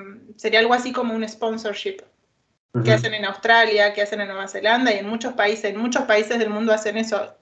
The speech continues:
Speaker 1: La mayoría de los argentinos profesionales que yo conozco que se mudaron por trabajo,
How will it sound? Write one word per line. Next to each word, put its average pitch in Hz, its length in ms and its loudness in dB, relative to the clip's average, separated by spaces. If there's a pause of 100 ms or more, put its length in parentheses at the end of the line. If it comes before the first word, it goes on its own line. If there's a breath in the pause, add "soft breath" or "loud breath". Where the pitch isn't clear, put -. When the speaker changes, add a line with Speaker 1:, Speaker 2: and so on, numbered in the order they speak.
(120)
Speaker 1:
La 214 240 2
mayoría 208 480 4
de 254 80 4
los 240 160 0
argentinos 226 520 -2
profesionales 214 760 0
que 196 140 -6
yo 226 180 0
conozco 240 500 -2
que 202 120 -8
se 196 180 -10
mudaron 196 640 2
por 196 260 -6
trabajo, 208 840 0